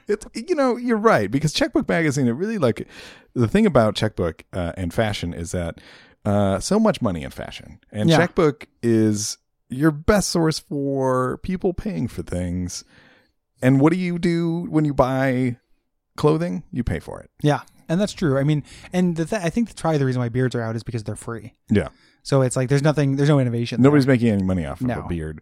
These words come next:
Speaker 1: growing.
Speaker 2: No.
Speaker 1: I mean, there,
Speaker 2: Yeah.
Speaker 1: some people are making money off of beard maintenance.
Speaker 2: And that, and that's not to disparage the lonely beard, because
Speaker 1: Mm.
Speaker 2: like, a, a purpose-driven beard is, is one thing.
Speaker 1: Right.
Speaker 2: You know, eat, pray, love.
Speaker 1: Yeah.
Speaker 2: And,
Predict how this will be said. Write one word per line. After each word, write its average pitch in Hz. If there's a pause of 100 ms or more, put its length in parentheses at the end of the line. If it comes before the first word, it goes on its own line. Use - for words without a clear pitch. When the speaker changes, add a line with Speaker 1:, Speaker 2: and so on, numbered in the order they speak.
(160)
Speaker 1:
growing. 95
Speaker 2:
No. - (480)
Speaker 1:
I 110
mean, 113
there, 104
Speaker 2:
Yeah. - (100)
Speaker 1:
some 139
people 127
are 107
making 98
money 87
off 80
of 87
beard 85
maintenance. 87 (240)
Speaker 2:
And 202
that, 233
and 202
that's 240
not 185
to 147
disparage 135
the 123
lonely 127
beard, 104
because 113
Speaker 1:
Mm. 104
Speaker 2:
like, 90
a, -
a -
purpose-driven 123
beard 113 (640)
is, 123
is 131
one 120
thing. 113
Speaker 1:
Right. 76
Speaker 2:
You - (160)
know, 131
eat, 180
pray, 131
love. 113 (280)
Speaker 1:
Yeah. -
Speaker 2:
And, 160